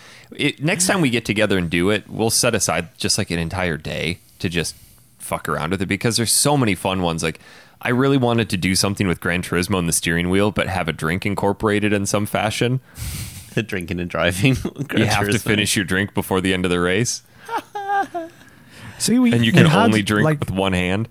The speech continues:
Speaker 1: or just steer
Speaker 3: for
Speaker 1: with
Speaker 3: that
Speaker 1: one
Speaker 3: live
Speaker 1: hand.
Speaker 3: stream, we had a long time, but it
Speaker 1: <laughs>
Speaker 3: went by in a crack because
Speaker 1: It did.
Speaker 3: it was just so much going on all at once.
Speaker 1: I think if we did it again, we wouldn't do as many giveaways. That, that ate into a bunch of the time.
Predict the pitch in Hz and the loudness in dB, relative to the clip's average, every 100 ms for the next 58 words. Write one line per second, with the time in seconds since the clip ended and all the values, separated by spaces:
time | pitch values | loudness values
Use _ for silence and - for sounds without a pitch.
0 | - 101 87 - 95 175 247 208 220 240 | -4 -4 -4 0 2 4 4 4 4 4
1 | - - 120 113 113 151 170 151 131 123 | 2 2 2 2 2 2 4 4 4 2
2 | 110 143 120 98 107 - 117 113 175 - | 0 0 0 -4 -8 -4 0 0 -4 -4
3 | 135 147 - 143 151 101 - 147 120 - | 2 2 2 2 2 0 0 0 -2 -6
4 | - - 123 127 101 82 71 - _ _ | -10 -4 0 0 2 0 -2 -10 _ _
5 | _ - - 135 120 - 135 - - - | _ -20 -6 -2 0 2 2 0 -4 -8
6 | _ _ _ _ _ - - 165 170 170 | _ _ _ _ _ -4 2 4 6 4
7 | - 151 160 147 160 143 139 131 147 151 | 4 4 6 6 4 4 2 2 2 2
8 | 113 - - - - - - 117 160 196 | 2 -2 -6 -14 -20 -20 -8 0 2 2
9 | 165 147 131 113 107 101 95 95 104 98 | 2 2 2 2 2 2 2 4 2 2
10 | 101 90 80 82 76 73 73 50 60 50 | 2 2 2 -2 -2 -4 -4 -2 -4 -4
11 | - - - 87 - - 98 - 80 73 | -12 -12 -4 -4 -4 -4 -4 -2 -4 -4
12 | 76 85 - 67 - - - 85 - | -4 -4 -2 -6 -6 -10 -8 -10 -10